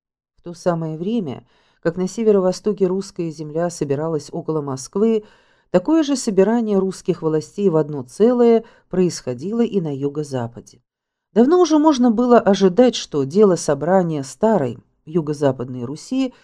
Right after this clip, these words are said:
предназначено князьям Галицко-Волынским,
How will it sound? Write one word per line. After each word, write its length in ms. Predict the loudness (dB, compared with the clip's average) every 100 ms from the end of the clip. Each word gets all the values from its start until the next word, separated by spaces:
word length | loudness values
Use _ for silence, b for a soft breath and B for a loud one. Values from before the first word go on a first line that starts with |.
| b b b
предназначено 880 | 4 6 6 4 4 -2 -4 -6 -6
князьям 680 | -4 -8 -6 2 2 2 -4
Галицко-Волынским, 1300 | 0 0 0 -6 -6 -2 0 0 -6 -12 -20 -20